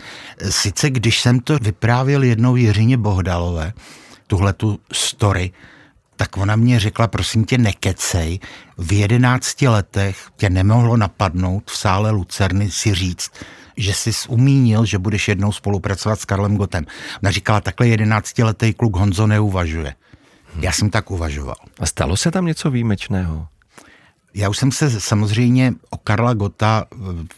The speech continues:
Speaker 1: jako v těch jedenácti letech jako zajímal. Mě na něm vždycky fascinovala ta všestrannost, ta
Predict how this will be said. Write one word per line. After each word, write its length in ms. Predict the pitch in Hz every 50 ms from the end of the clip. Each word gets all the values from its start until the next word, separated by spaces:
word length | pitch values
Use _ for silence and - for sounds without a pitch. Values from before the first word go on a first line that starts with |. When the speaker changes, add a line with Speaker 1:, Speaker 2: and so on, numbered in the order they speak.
| -
Speaker 1:
jako 200 | 98 87 - 104
v 80 | 101 -
těch 200 | - 113 104 -
jedenácti 580 | 101 92 101 107 104 104 113 - - - 139 123
letech 400 | 107 98 - - 110 104 - - - - - - - _ -
jako 440 | 92 92 - - 107 110 104 92 - _ -
zajímal. 680 | - 90 82 101 98 104 117 117 104 92 80 78 69 - - - - - - -
Mě 340 | 101 92 98 101 98 107 113
na 120 | 123 139
něm 240 | 151 156 151 143 120
vždycky 480 | 92 92 87 87 104 - - - - 135
fascinovala 1080 | - - 110 - - - - - 131 127 131 127 113 123 127 131 131 127 120 104 - _ _ _ _ _ -
ta 100 | - 107
všestrannost, 960 | - - - - - 139 - - - - 165 156 147 143 107 78 - - - -
ta 180 | - 87 90